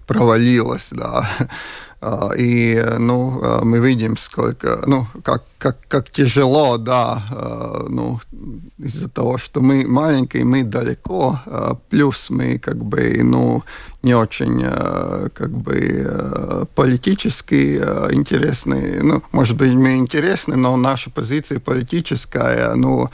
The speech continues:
она не, не позиция Венгрии, да, мы не бу-, не будем там, а, интересами, а, Китая, а, как бы лоббировать интересы Китая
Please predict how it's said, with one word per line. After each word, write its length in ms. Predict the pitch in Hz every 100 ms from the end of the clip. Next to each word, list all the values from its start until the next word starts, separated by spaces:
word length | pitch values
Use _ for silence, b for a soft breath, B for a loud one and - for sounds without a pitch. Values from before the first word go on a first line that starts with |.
| B B B
она 520 | - 117 120 123 120 120
не, 420 | 123 131 131 131
не 500 | 123 127 131 131 127 -
позиция 580 | 135 117 131 - 135 117
Венгрии, 640 | 139 156 147 123 117 123
да, 260 | 113 131 123
мы 160 | 123
не 140 | 123 120
бу-, 280 | 113 131 110
не 200 | 123 120
будем 500 | 110 135 120 117 -
там, 340 | - - 58
а, 640 | - - 62 - - - -
интересами, 960 | 123 - 120 120 - - 57 - 123 -
а, 440 | 117 120 - - -
Китая, 1000 | 120 - 135 123 117 117 120 120 120 - B B B B B -
а, 460 | - 104 104 - -
как 140 | -
бы 260 | 107 104 120
лоббировать 640 | 120 117 135 123 120 -
интересы 540 | 117 - 123 123 - -
Китая 580 | 120 - 147 123 120